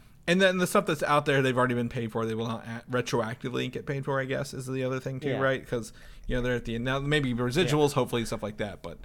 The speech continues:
Speaker 2: And there's also some smaller, more indie studios that have started to make their own side deals, uh, with, um, with, uh, sag and possibly the
Speaker 1: Yeah.
Speaker 2: Writers Guild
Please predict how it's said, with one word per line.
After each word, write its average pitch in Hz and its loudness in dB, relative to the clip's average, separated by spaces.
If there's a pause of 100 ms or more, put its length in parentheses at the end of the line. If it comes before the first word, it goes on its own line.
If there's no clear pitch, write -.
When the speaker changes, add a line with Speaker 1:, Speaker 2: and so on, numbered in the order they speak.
(200)
Speaker 2:
And 170 4
there's 156 8
also 185 6
some 160 2
smaller, 147 6
more 131 2
indie 143 0
studios 139 6
that 117 0
have 120 0
started 123 4
to - 0
make 123 0
their 120 0
own 135 0
side 110 2
deals, 104 -2
uh, 104 -2
with, 104 -4
um, 101 -6 (360)
with, 113 -4 (120)
uh, 110 -2
sag 113 2
and 104 -4
possibly 113 2 (400)
the 117 0
Speaker 1:
Yeah. 113 4
Speaker 2:
Writers 110 2
Guild 110 0